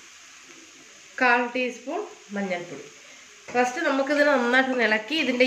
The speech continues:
ഈ പച്ച മണമെല്ലാം ഒന്ന് മാറണം, അത് വരത്തേക്ക് ഒന്ന് നന്നായിട്ട് ഇളക്കി കൊടുക്കാം. പച്ച മണം മാറിക്കിട്ടിയാലേ കറിക്ക് ആ ഒരു സ്വാദ് കിട്ടുള്ളൂ.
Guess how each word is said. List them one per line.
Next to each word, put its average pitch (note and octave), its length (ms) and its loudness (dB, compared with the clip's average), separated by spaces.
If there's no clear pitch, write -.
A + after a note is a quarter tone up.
ഈ C4 40 2
പച്ച B3+ 460 0
മണമെല്ലാം A#3 480 4
ഒന്ന് A#3+ 140 0
മാറണം, G#3 500 2
അത് A3+ 180 0
വരത്തേക്ക് A#3+ 360 2
ഒന്ന് A#3+ 120 2
നന്നായിട്ട് A3+ 380 2
ഇളക്കി G3+ 300 0
കൊടുക്കാം. G#3+ 340 -4
പച്ച B3 300 2
മണം C#4 260 2
മാറിക്കിട്ടിയാലേ A#3 600 2
കറിക്ക് A3 400 -2
ആ - 20 4
ഒരു C4+ 140 4
സ്വാദ് A#3 480 6
കിട്ടുള്ളൂ. G3+ 500 0